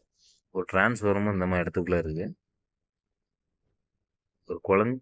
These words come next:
ஒரு குறைஞ்ச விலையில ஒரு அருமையான ஒரு இடம். சுத்தமான செம்மண் பூமி. என்ன விவசாயம்னாலும் பண்ணலாம். சுத்தி பாத்தீங்கன்னா தெரியும், ஃபுல்லாவே எலுமிச்சை தான் போட்டிருக்காங்க. தண்ணி செழிப்பா இருக்கும்,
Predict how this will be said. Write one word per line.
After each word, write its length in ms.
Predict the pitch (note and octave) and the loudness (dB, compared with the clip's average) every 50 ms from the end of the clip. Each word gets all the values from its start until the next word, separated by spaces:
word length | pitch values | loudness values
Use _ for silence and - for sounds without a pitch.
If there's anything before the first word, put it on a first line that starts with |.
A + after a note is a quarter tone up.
| _ _ | _ _
ஒரு 160 | F#2 F#2 - - | -8 -8 -6 0
குறைஞ்ச 260 | G2+ F#2+ G2+ A2 A#2 A2+ | 0 2 2 4 4 6
விலையில 280 | G#2 F#2+ F#2+ F2+ F2 G2 B2 - _ | 6 6 6 6 4 2 0 -2 _
ஒரு 220 | _ - F#2 F2+ F2+ | _ -6 -2 0 2
அருமையான 520 | F2+ F2+ F#2 F#2+ F#2+ F#2+ G2 G2 G#2+ A2+ G2+ | 2 2 2 2 0 0 0 0 0 0 0
ஒரு 160 | F2+ F2 E2+ | 0 2 0
இடம். 240 | E2 E2 F2 A2 - _ _ _ _ _ _ _ _ _ | 0 0 -2 -4 -4 _ _ _ _ _ _ _ _ _
சுத்தமான 420 | - - F2+ - - G2 G2 G#2+ A2 G#2 - | -10 -10 -8 -4 -2 -2 0 0 0 -2 -2
செம்மண் 300 | G2 F#2 G2+ G#2+ G#2 F#2+ | -2 0 0 0 0 0
பூமி. 220 | F#2 F2+ F#2 F#2 F2+ C#2+ | 0 0 -2 -2 -4 -4
என்ன 200 | F2 F2 F#2+ G2 F#2+ | -4 -2 0 0 2
விவசாயம்னாலும் 640 | F2+ F2+ F#2+ F#2 G2+ G2 F#2 F#2 F#2+ G2+ G#2 F#2+ F2+ | 2 2 2 0 0 0 0 0 0 0 0 -2 -2
பண்ணலாம். 360 | F2 E2+ E2 E2+ F2+ A2+ - _ _ _ _ _ _ _ _ _ _ _ _ _ _ _ - _ _ _ _ _ _ _ _ _ _ _ _ _ _ _ _ _ _ _ _ _ _ _ _ _ _ _ _ _ _ _ _ _ _ _ _ _ _ _ _ _ _ _ _ _ | -2 0 0 0 -2 -4 -6 _ _ _ _ _ _ _ _ _ _ _ _ _ _ _ -20 _ _ _ _ _ _ _ _ _ _ _ _ _ _ _ _ _ _ _ _ _ _ _ _ _ _ _ _ _ _ _ _ _ _ _ _ _ _ _ _ _ _ _ _ _
சுத்தி 280 | - - - _ - B2+ | -10 -10 -10 _ -4 -2
பாத்தீங்கன்னா 440 | G2+ G2 F#2+ F2+ G2+ F#2+ G2 G#2 G2+ | 2 2 2 2 2 0 0 0 -2
தெரியும், 320 | F2+ F2+ E2+ F2 F#2+ G2 F#2+ | -2 -2 -4 -4 -4 -6 -6
ஃபுல்லாவே 320 | - F#2+ F#2+ F#2+ F#2+ G2+ G2+ | -4 -2 0 2 2 2 2
எலுமிச்சை 380 | F2+ F2+ F#2 G2 F#2 - G2 F2 | 2 0 0 -2 -2 -2 -2 -2
தான் 140 | F#2+ F#2+ F2 | -2 -2 -4
போட்டிருக்காங்க. 460 | E2 D#2 D#2+ D#2+ D#2+ E2 E2 D#2+ E2 F#2 A#2 _ _ _ _ _ _ _ _ _ _ _ _ _ _ _ _ _ _ _ _ _ _ _ _ _ _ _ _ _ _ - | -6 -8 -8 -8 -6 -6 -6 -6 -8 -10 -12 _ _ _ _ _ _ _ _ _ _ _ _ _ _ _ _ _ _ _ _ _ _ _ _ _ _ _ _ _ _ -6
தண்ணி 240 | F2 F2 G2+ G#2+ G2+ | -4 -2 0 -2 -2
செழிப்பா 380 | - F#2+ F2 F#2 F2 - F#2+ F2 | -2 -2 -2 -2 -2 0 0 0
இருக்கும், 300 | E2 E2 D#2+ F2 F#2 | 0 -2 -6 -8 -10